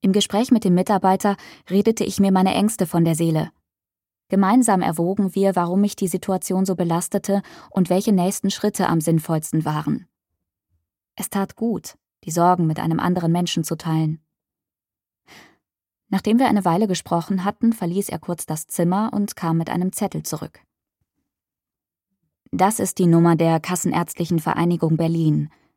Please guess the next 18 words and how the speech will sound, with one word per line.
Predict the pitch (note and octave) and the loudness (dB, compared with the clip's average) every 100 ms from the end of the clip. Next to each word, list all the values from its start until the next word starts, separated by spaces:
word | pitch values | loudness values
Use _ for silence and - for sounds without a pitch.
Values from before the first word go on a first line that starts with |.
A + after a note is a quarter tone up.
| _ _ - | _ _ -2
Melden | F3+ G#3+ G#3+ | 2 4 4
Sie | G3 | 2
sich | F3+ - | -2 0
dort | E3+ A3 | 0 0
für | - | -2
die | F3+ | -4
psychotherapeutische | E3 G3 F#3+ F3+ F3+ E3+ F3+ E3+ F3 | -2 -4 -4 -2 -4 -2 -4 -4 -6
Sprechstunde. | - F3 - - D3 C#3+ - - - - _ _ | -6 -6 -4 -2 -2 -2 -6 -16 -20 -20 _ _
Innerhalb | G3 G#3 G#3 G#3 | 2 4 4 2
von | - F#3 | 0 0
vier | G#3 F#3+ | 0 2
Wochen | G3 G3 F#3+ | 2 4 2
müssen | G3+ A3 G#3 | 4 2 2
die | G3 | 2
Ihnen | F3+ F3+ | 0 0
einen | - F3 | 0 0
Termin | F3+ F3 F#3 F#3 | 0 2 2 2
geben. | D3+ C#3+ - | 0 -2 -6